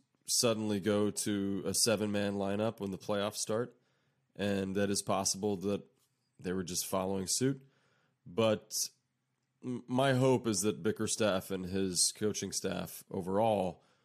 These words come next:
are more creative than that, and they just didn't have the legs to, to use the guys probably at the end. So, and again, that, that comes with a, a team that is riddled with injury by the end of the year.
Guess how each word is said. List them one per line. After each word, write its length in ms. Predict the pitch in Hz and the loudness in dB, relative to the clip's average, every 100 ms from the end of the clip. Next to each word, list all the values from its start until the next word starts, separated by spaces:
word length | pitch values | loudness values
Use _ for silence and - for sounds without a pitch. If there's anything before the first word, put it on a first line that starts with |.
| _ _ - | _ _ 0
are 280 | 98 98 | 2 2
more 180 | 95 101 | 0 -2
creative 540 | 101 104 98 95 87 82 | -2 -2 0 0 -2 -6
than 140 | 87 | -4
that, 280 | 87 87 85 - | -4 -4 -8 -10
and 440 | 87 90 90 85 - - _ _ _ _ _ _ _ _ | -8 -4 -4 -6 -12 -20 _ _ _ _ _ _ _ _
they 160 | 95 95 | -4 -4
just 200 | 87 - | -2 -4
didn't 180 | 92 90 | -4 -4
have 200 | 90 82 | -6 -6
the 60 | |
legs 420 | 87 90 87 80 - | -6 -4 -4 -4 -4
to, 280 | 90 80 80 _ - | -4 -8 -12 _ -12
to 60 | 87 | -8
use 240 | 85 76 | -8 -8
the 60 | 82 | -8
guys 320 | - 85 87 | -8 -8 -12
probably 380 | - 85 90 87 | -12 -10 -10 -12
at 80 | - | -12
the 120 | - | -14
end. 120 | - | -12
So, 220 | - - - _ _ - | -12 -12 -14 _ _ -2
and 100 | 143 | 2
again, 200 | 139 127 | 4 6
that, 220 | 139 120 | 4 4
that 160 | 135 127 | 0 2
comes 300 | 131 120 113 | 0 2 0
with 160 | 110 | 2
a, 280 | 104 98 95 | 2 2 0
a 60 | 95 | -2
team 380 | - 107 101 98 | -2 -2 0 0
that 220 | 95 - | 0 0
is 200 | 95 87 | -4 0
riddled 260 | 101 98 | 0 0
with 140 | 92 90 | -2 -2
injury 520 | 101 92 95 92 87 _ _ - | -4 -2 -2 -2 -6 _ _ -6
by 100 | 98 | -4
the 140 | 95 98 | 0 0
end 100 | 95 | 0
of 100 | 90 | -2
the 80 | |
year. 520 | 92 98 95 90 85 | 0 2 2 0 -4